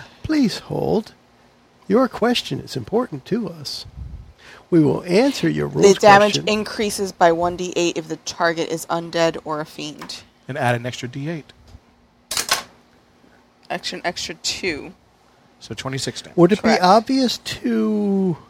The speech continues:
Speaker 1: Calvin that her damage was extra?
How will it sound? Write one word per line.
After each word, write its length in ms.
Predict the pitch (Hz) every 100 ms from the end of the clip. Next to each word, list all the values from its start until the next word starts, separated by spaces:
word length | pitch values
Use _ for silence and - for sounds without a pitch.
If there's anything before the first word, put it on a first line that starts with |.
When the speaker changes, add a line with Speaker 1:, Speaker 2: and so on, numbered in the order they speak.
| _
Speaker 1:
Calvin 840 | - 185 220 202 175 143 139 143 139 -
that 300 | 160 147 156
her 180 | - 170
damage 420 | 170 165 170 156 156
was 140 | 139
extra? 480 | 78 - - 135